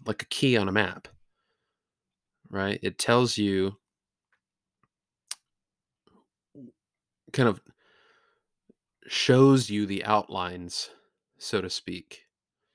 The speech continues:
uh, the measure, um, you know, how far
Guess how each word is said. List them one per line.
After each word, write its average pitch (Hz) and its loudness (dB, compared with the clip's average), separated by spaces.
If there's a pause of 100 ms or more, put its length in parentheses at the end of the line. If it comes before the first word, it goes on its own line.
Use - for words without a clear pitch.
(540)
uh, 92 -8
the 110 -2
measure, 101 -2 (960)
um, 95 -4 (500)
you 101 -6
know, 98 -2
how 113 4
far 101 2